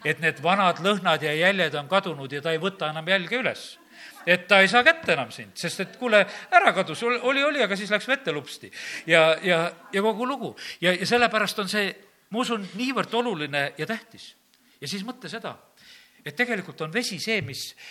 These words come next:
mis meid ka tegelikult kannab. Aga vesi kannab siis, kui sa oled laevas. Eks ta kannab sind ka natukene, eks. Aga, aga tegelikkuses on niimoodi, et, et vesi oli ka Jumala kohus, kui me mõtleme noapäevi.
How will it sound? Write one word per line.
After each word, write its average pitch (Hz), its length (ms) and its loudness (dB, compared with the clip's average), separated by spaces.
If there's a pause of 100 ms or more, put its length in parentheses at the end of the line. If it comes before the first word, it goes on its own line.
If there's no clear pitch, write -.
(240)
mis 165 200 -8
meid 165 160 -4
ka 147 120 -6
tegelikult 214 400 -8
kannab. 220 400 -6 (600)
Aga 180 120 -4
vesi 233 200 -2
kannab 196 240 -4
siis, - 200 -10
kui 143 120 -18
sa 139 80 -12
oled 123 160 -12
laevas. 160 380 -8 (1800)
Eks 190 140 -2
ta 196 100 2
kannab 196 200 -2
sind 196 200 -10
ka 202 100 -10
natukene, 110 460 -16
eks. - 220 -20 (680)
Aga, 165 300 0 (120)
aga 139 160 -6
tegelikkuses 147 720 -2
on 139 80 -10
niimoodi, 156 340 -10
et, - 160 -20 (300)
et 131 260 -14
vesi 190 220 -2
oli 123 120 -8
ka 123 100 -12
Jumala 160 340 -8
kohus, 175 320 -12
kui 117 80 -16
me 113 100 -16
mõtleme 117 300 -14
noapäevi. 104 480 -12